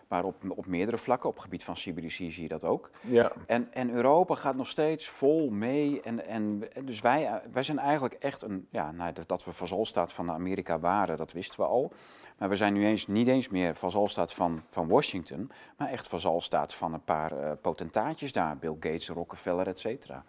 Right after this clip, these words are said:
Speaker 2: Ja.
Speaker 1: Dat is toch ongelooflijk?
Speaker 2: Ja.
Speaker 1: Dat dat hier gewoon ga-, dat dat gewoon niet ophoudt hier.
Speaker 2: Ja, en het, en het volstrekte gebrek, ook bij wat vroeger links heette, aan, aan inzicht daarop. Hè. Links was vroeger tegen g-,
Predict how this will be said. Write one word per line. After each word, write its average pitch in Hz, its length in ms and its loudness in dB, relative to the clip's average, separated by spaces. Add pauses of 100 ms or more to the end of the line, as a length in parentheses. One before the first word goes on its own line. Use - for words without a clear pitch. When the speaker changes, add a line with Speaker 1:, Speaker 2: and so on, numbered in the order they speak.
(340)
Speaker 2:
Ja. 117 80 -2
Speaker 1:
Dat 113 100 0
is - 60 -8
toch 120 100 -6
ongelooflijk? 151 720 -4 (560)
Speaker 2:
Ja. 127 260 4 (300)
Speaker 1:
Dat 110 120 -6
dat 135 160 -6
hier 135 200 -4
gewoon 98 320 0
ga-, - 160 -8
dat 110 160 -6
dat 107 120 -4
gewoon 113 160 -4
niet 101 120 -2
ophoudt 92 360 -6
hier. 71 260 -16 (400)
Speaker 2:
Ja, 113 280 4
en 117 120 0
het, 113 200 -2 (180)
en 120 120 -4
het 110 260 -6
volstrekte 143 880 -2
gebrek, 92 640 0 (180)
ook 180 340 4
bij 101 220 8
wat 90 180 -2
vroeger 101 300 0
links 104 420 0
heette, 123 380 -2 (560)
aan, 107 400 6
aan 98 380 0
inzicht 131 520 2
daarop. 85 540 2
Hè. 156 180 6
Links 131 360 4
was 95 220 4
vroeger 90 400 0
tegen 92 580 6
g-, - 60 -12